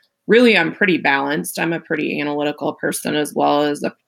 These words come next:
uh, someone that's interested in people. So I was a little bit different, though, than a lot of the people that were very, very focused just on their math or engineering or technology future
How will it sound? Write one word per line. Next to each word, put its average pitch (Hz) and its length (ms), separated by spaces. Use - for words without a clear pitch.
uh, 151 240
someone 151 380
that's 147 200
interested 160 640
in 143 180
people. 175 400
So 156 520
I 226 80
was - 320
a 190 100
little 208 380
bit 175 180
different, 151 400
though, 139 220
than 127 100
a 143 80
lot 147 160
of 143 80
the - 80
people - 320
that 160 140
were 147 260
very, 151 320
very 143 220
focused - 480
just 151 260
on 143 140
their 139 160
math 139 340
or - 80
engineering 139 580
or 131 120
technology 143 920
future - 320